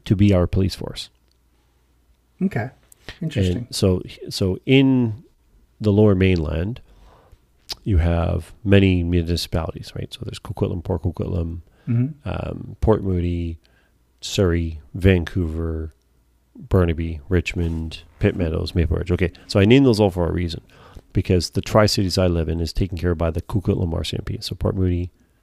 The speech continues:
Speaker 1: Pitt Med-, or so Port Moody, Port Coquitlam, and, um, and Coquitlam. We're all
Speaker 2: Mm-hmm.
Speaker 1: the Coquitlam R C M P. Now, if you go to Port Moody, they have their own city police. There is the Port Moody Police. Oh, sorry.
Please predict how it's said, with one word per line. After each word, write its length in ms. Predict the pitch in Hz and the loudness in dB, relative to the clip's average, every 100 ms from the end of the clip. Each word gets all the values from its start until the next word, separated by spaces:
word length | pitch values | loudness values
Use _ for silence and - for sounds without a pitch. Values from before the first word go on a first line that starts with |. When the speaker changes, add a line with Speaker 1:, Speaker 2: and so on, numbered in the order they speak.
| _ - | _ -2
Speaker 1:
Pitt 160 | 104 | -2
Med-, 200 | 95 92 | 0 -2
or 100 | 95 | -4
so 140 | - 92 | -4 -4
Port 240 | - 104 | -2 -2
Moody, 340 | 95 92 90 87 | 0 0 0 -4
Port 220 | - 92 | -4 -4
Coquitlam, 560 | - 80 80 85 82 - - | -2 -4 -2 -2 -4 -6 -4
and, 500 | 90 82 82 85 - _ - - _ - | -2 -2 -2 -8 -14 _ -20 -20 _ -2
um, 600 | 85 80 78 78 76 78 - _ _ _ _ _ _ _ _ _ _ - - | 0 2 0 -4 -8 -12 -20 _ _ _ _ _ _ _ _ _ _ -6 0
and 380 | 101 85 87 | 2 2 -2
Coquitlam. 400 | - 101 143 90 - _ - | 0 4 4 2 -10 _ 2
We're 160 | 101 | 6
all 280 | 95 95 90 | 8 8 4
Speaker 2:
Mm-hmm. 160 | 90 120 | 0 -2
Speaker 1:
the 80 | |
Coquitlam 440 | 104 107 101 101 90 | 2 2 2 -2 -2
R 100 | 87 | -4
C 140 | - | -4
M 80 | 98 | -6
P. 180 | 98 - _ _ _ _ - - _ _ | -6 -12 _ _ _ _ -20 -20 _ _
Now, 180 | 101 92 | 2 2
if 180 | 92 - | 2 0
you 120 | 104 | 2
go 120 | 98 | 2
to 60 | 90 | 0
Port 260 | - 101 | -2 -4
Moody, 420 | 107 147 110 104 - | 2 4 4 0 -2
they 120 | 104 | 4
have 140 | 113 107 | 6 6
their 100 | 98 | 4
own 180 | 87 80 | 0 -2
city 320 | - 165 127 | 0 2 2
police. 360 | - - - - | -2 -10 -14 -8
There 140 | 98 92 | -2 -2
is 140 | 90 | -2
the 120 | - | -4
Port 280 | - 104 - | 2 2 4
Moody 220 | 110 98 | 2 0
Police. 400 | - 90 - - _ 123 | -4 -10 -12 -18 _ 0
Oh, 80 | |
sorry. 320 | 117 120 92 | 2 2 -2